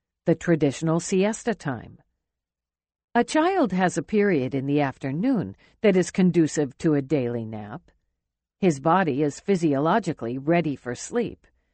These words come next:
and if you take advantage of this natural dip in energy, a child will more willingly accept a nap. Certain times are better for napping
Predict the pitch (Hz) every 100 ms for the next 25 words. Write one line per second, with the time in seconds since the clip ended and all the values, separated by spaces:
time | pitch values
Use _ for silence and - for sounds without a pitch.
0 | _ _ 202 190 202 240 254 254 233 269
1 | 220 262 277 147 160 175 139 170 - 156
2 | 143 127 - 165 202 190 226 180 220 233
3 | 269 185 - 120 107 143 _ _ _ _
4 | _ _ _ - 202 - 269 277 202 175
5 | 175 170 190 202 185 220 302 170 110 120
6 | 175 - - 294 - 160 127 104 - _
7 | _ _ _ _ _ _ _ _ _ _
8 | _ _ _ _ _ _ _ - - 349
9 | - 233 196 262 302 180 131 - 156 147
10 | 202 226 180 - 131 156 196 - 95 113